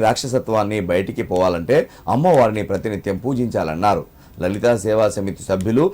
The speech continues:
యజ్ఞం నిర్వహించడంతో వారి కష్టాలని తొలగి వారు పుణ్యవతులుగా నిలిచిపోతారని అన్నారు. సిద్దిపేట జిల్లా దుబ్బాక ఆర్యవైశ్య భవనంలో గత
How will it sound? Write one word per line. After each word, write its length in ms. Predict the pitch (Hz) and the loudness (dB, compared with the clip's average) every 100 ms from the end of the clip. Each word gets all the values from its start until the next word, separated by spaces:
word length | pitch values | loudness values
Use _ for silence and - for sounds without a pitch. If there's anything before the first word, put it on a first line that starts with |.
| - - | -4 -2
యజ్ఞం 280 | 113 120 143 110 | -2 0 -2 -2
నిర్వహించడంతో 560 | 104 117 104 95 95 110 - - | -2 -4 -4 -4 -2 -4 -4 -2
వారి 180 | 110 110 117 | 0 2 0
కష్టాలని 480 | - 160 139 110 95 | 2 2 4 2 -2
తొలగి 280 | 92 104 156 - - | -4 0 -2 -4 0
వారు 180 | 110 113 104 | 2 2 0
పుణ్యవతులుగా 680 | 117 135 180 143 120 110 104 95 | 0 2 2 2 0 0 0 0
నిలిచిపోతారని 680 | 101 - 110 107 101 90 85 | -2 -6 -4 -2 0 -2 -4
అన్నారు. 340 | 80 127 117 71 50 - - - - - _ - - | 0 2 2 0 -8 -14 -20 -20 -20 -20 _ -14 -2
సిద్దిపేట 520 | - 151 156 185 190 147 104 | 4 4 4 4 4 4 4
జిల్లా 260 | 104 104 127 101 | 4 6 6 4
దుబ్బాక 360 | 98 92 123 117 | 2 4 4 6
ఆర్యవైశ్య 440 | 95 107 110 117 101 | 4 4 4 2 2
భవనంలో 420 | 90 87 85 85 135 180 - - | 2 0 2 4 4 4 -2 0
గత 120 | 95 | 2